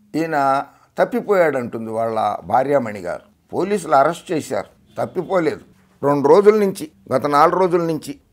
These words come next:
లేటెస్ట్గా బుద్ధా వెంకన్న, పట్టాభి రెచ్చిపోయి అడ్డగోలుగా మాట్లాడేస్తున్నారు జగన్మోహన్ రెడ్డి గారిని, జగన్మోహన్ రెడ్డి గారి భార్యని, భారతమ్మని. గతంలోనేమో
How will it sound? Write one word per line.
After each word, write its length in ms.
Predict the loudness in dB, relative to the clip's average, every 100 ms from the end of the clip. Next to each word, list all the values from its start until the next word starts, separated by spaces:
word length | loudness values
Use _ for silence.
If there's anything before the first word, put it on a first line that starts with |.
| 0
లేటెస్ట్గా 580 | 2 4 4 2 -4 -4 _ _ -6
బుద్ధా 220 | 4 6
వెంకన్న, 480 | 6 0 -2 -2 -6 _ _ _
పట్టాభి 460 | -4 4 2 2 -4 _ _ _
రెచ్చిపోయి 680 | -2 -2 -2 -4 0 -2 -2 -12 _
అడ్డగోలుగా 580 | -10 4 4 6 2 2
మాట్లాడేస్తున్నారు 840 | 2 0 2 0 0 -4 -8 -6 -8 -4
జగన్మోహన్ 460 | 0 0 2 0 2
రెడ్డి 200 | 0 4
గారిని, 340 | 4 2 -4 _ _ _
జగన్మోహన్ 520 | 2 4 4 2 2
రెడ్డి 200 | 0 -2
గారి 200 | 2 2
భార్యని, 760 | 0 -4 2 2 2 -4 -4 -8 0
భారతమ్మని. 600 | 0 2 -2 -2 -4 -8 _ _ 2 2
గతంలోనేమో 760 | 4 2 2 2 0 0 -2